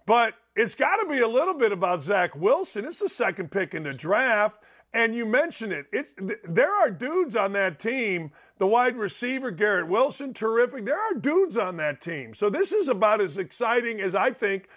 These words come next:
Hard Knocks could possibly, or an exciting a group as Hard Knocks could possibly have gotten.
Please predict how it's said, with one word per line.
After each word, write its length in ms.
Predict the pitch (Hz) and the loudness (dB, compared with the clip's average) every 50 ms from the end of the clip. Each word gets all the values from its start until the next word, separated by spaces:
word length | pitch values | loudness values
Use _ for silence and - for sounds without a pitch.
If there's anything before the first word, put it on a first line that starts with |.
| - _ | -20 _
Hard 280 | - - 214 240 233 202 | 0 2 2 2 2 0
Knocks 280 | 220 220 226 208 - - | 0 0 0 -2 -4 -6
could 260 | - 208 196 - - | -4 -4 -4 -4 -4
possibly, 920 | - - 202 233 226 - - - 240 233 185 202 226 220 220 214 208 202 - | -6 0 2 2 4 2 0 -2 -4 -4 -4 -2 -2 -2 0 -2 -2 -4 -4
or 180 | 220 220 208 175 | -2 -2 0 0
an 200 | 202 208 196 208 | 0 0 0 -2
exciting 520 | 196 - - - 226 226 233 214 214 196 | -6 -4 0 0 2 2 2 0 -2 -4
a 60 | 185 | -4
group 500 | 156 139 170 226 269 294 240 196 - _ - - - - - | -4 -2 -2 0 2 2 0 -2 -4 _ -20 -20 -20 -6 0
as 200 | 220 214 208 - | 0 2 2 2
Hard 240 | 196 233 277 285 277 | 2 2 2 2 0
Knocks 240 | 220 202 202 - - | 0 -2 -2 -4 -4
could 220 | - 208 151 - | -6 -8 -8 -8
possibly 600 | - - - 339 392 - - 240 185 202 196 180 | -10 -8 -6 -4 -4 -2 -2 -4 -4 -2 -2 -2
have 160 | 165 147 143 | -2 -2 0
gotten. 320 | 160 160 139 131 123 - | 2 2 2 2 0 -4